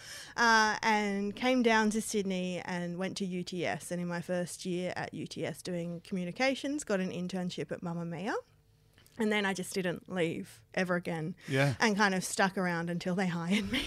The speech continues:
Speaker 2: <laughs>
Speaker 3: And so
Speaker 2: which
Speaker 3: that
Speaker 2: worked.
Speaker 3: wasn't, they didn't start doing podcasts until much later, until
Speaker 2: No,
Speaker 3: the
Speaker 2: so I was
Speaker 3: twenty nineteen or
Speaker 2: actually started as an editorial assistant, so
Speaker 3: Mm.
Speaker 2: I used to work Sundays and run the website,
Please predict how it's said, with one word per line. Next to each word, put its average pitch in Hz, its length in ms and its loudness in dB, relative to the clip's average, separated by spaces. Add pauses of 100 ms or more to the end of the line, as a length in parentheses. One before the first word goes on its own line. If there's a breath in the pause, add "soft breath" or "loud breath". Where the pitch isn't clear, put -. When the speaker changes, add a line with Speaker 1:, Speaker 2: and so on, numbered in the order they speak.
(120)
Speaker 2:
<laughs> - 220 -4
Speaker 3:
And 165 100 8
so - 60 4
Speaker 2:
which 175 80 8
Speaker 3:
that 190 140 12
Speaker 2:
worked. 269 100 4
Speaker 3:
wasn't, 147 480 8
they 170 120 10
didn't 185 220 6
start 135 300 6
doing 123 180 2
podcasts 117 500 2
until 117 220 0
much 107 220 0
later, 127 220 10
until 262 120 8
Speaker 2:
No, 294 160 10
Speaker 3:
the 339 80 10
Speaker 2:
so - 0 -
I 240 120 10
was 170 100 0
Speaker 3:
twenty 262 160 6 (220)
nineteen - 120 8
or - 40 8
Speaker 2:
actually 262 280 4
started 214 400 4
as 185 80 0
an 190 100 0
editorial 240 600 8
assistant, 233 600 4
so 240 40 6
Speaker 3:
Mm. 214 60 8
Speaker 2:
I - 20 8
used 196 240 4
to 180 80 0
work 160 220 0
Sundays 185 580 4
and 170 160 -2
run 175 220 2
the 175 80 -2
website, 240 760 2